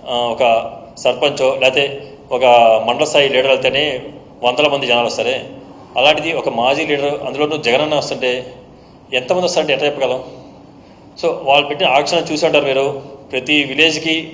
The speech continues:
బ్యారికేడ్స్ పెట్టారు. ప్రతి పల్నాడు జిల్లా మొత్తం ఉన్న మండల,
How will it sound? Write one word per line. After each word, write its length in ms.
బ్యారికేడ్స్ 360
పెట్టారు. 400
ప్రతి 260
పల్నాడు 280
జిల్లా 220
మొత్తం 560
ఉన్న 160
మండల, 480